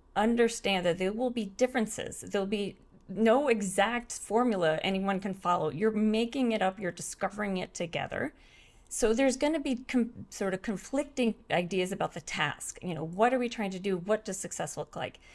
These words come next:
There'll be conflicting ideas about the process. How do we get from here to there?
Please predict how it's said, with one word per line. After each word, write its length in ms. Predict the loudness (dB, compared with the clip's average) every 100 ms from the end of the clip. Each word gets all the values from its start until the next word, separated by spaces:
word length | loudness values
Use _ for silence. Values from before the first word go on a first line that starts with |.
| -20 -4
There'll 140 | 0
be 60 | 0
conflicting 560 | 0 -2 -2 -4 -2 0
ideas 300 | 0 0 0
about 180 | -4
the 60 | -6
process. 640 | -12 -2 -2 -2 -6 -8
How 220 | -8 -2 0
do 80 |
we 180 | 0 -4 -4
get 180 | -4 -4
from 180 | -6 -4
here 220 | -4 -6
to 140 | -6
there? 340 | -8 -6 -8